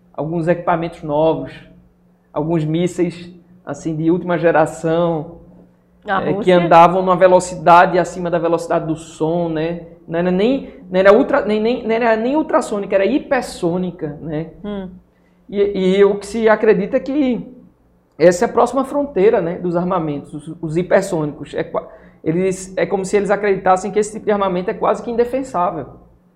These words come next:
Speaker 1: Na velocidade que, que ele corre, não tem como ter algo que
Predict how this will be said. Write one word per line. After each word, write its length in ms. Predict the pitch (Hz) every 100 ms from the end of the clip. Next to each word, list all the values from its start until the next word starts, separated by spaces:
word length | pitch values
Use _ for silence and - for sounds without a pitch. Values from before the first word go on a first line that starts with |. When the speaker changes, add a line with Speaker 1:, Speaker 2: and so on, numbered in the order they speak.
| _ _ _ _ -
Speaker 1:
Na 100 | 160
velocidade 760 | 180 185 208 170 185 226 233
que, 460 | 233 214 196 185 - - _
que 80 | 180
ele 180 | 180 175
corre, 280 | 185 180 208
não 140 | 240
tem 220 | - 233
como 240 | 226 285 -
ter 400 | 202 180 220 -
algo 320 | 185 196 208
que 500 | 226 240 233 196